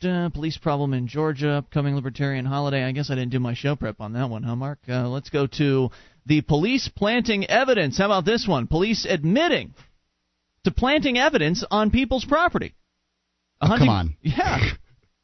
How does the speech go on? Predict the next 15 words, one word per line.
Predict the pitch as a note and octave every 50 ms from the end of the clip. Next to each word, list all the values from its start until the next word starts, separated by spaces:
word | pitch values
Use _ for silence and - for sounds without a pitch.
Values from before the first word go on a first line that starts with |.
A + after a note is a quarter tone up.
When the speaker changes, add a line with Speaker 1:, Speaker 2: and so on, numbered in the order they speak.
| -
Speaker 1:
A | - D3 E3
Huntington | F#3 A3+ C#4 D#4 D#4+ D4 B3 B3+ A#3+ G#3
Beach | D#3+ G#3 B3 C4+ C#4+ - - - - - _ -
police | F3+ F3 G3 B3 C#4 C#4 -
officer's | A#3+ G3 F3+ F3 E3 F3+ E3+ - G3+ G3+ F3+ D#3+
exoneration | E3 C#3 C#3 F#3+ G#3+ A#3 A3+ G3+ G3 G3+ A#3+ C4 - - G3 D#3+
for | - D3+
planting | - - G3 G3 A3+ A#3+ A3+ A3 F3+
a | D#3+
loaded | D#3 D#3 F#3+ A3 B3 A#3+ A#3+ G3+ D#3+ C#3+
gun | D3 F#3 G#3 B3 A#3+ G3
in | E3 C#3+
a | C3+
suspect's | B2+ - A3 A3 A#3+ - - - G#3 G3+ G3 - -
car | - - A3+ A#3 G#3 D3+ C3+ C#3 C#3